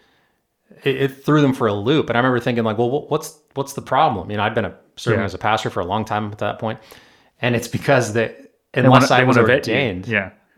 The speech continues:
Speaker 2: They wanna know you're official.
Speaker 1: Well, they wouldn't let me near the Lord's Supper. <laughs> It was
Speaker 2: Oh,
Speaker 1: like the whole thing
Speaker 2: right,
Speaker 1: was a
Speaker 2: right,
Speaker 1: communion
Speaker 2: right.
Speaker 1: service,
Speaker 2: Right, right.
Speaker 1: and they wouldn't have let me serve it. So I don't think that that phrase,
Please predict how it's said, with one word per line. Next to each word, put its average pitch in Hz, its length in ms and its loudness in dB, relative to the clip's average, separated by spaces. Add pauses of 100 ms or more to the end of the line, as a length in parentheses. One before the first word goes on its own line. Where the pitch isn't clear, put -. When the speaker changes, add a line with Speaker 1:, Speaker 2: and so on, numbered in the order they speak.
(180)
Speaker 2:
They 113 60 0
wanna 110 220 2
know 110 380 -2 (460)
you're 113 160 6
official. 107 460 -2 (460)
Speaker 1:
Well, 170 500 6
they 135 160 2
wouldn't 160 380 0
let 127 320 0
me 135 140 2
near 131 200 2
the 120 120 -2
Lord's 117 300 0
Supper. - 640 -2
<laughs> - 100 -18
It 196 120 6
was 165 80 4
Speaker 2:
Oh, - 100 8
Speaker 1:
like 127 120 8
the - 100 8
whole 180 200 8
thing - 200 4
Speaker 2:
right, - 80 8
Speaker 1:
was 147 100 4
a 143 60 8
Speaker 2:
right, 127 80 4
Speaker 1:
communion 156 300 6
Speaker 2:
right. 185 80 2
Speaker 1:
service, 135 360 2
Speaker 2:
Right, 107 240 2
right. 101 220 -6
Speaker 1:
and 123 100 0
they 123 60 4
wouldn't 147 240 6
have 131 100 2
let 131 220 2
me 123 80 0
serve 127 380 0
it. - 200 -8 (540)
So 165 560 4 (100)
I 160 80 4
don't 214 180 4
think 190 180 0
that 151 120 -2
that 139 220 2
phrase, 143 580 2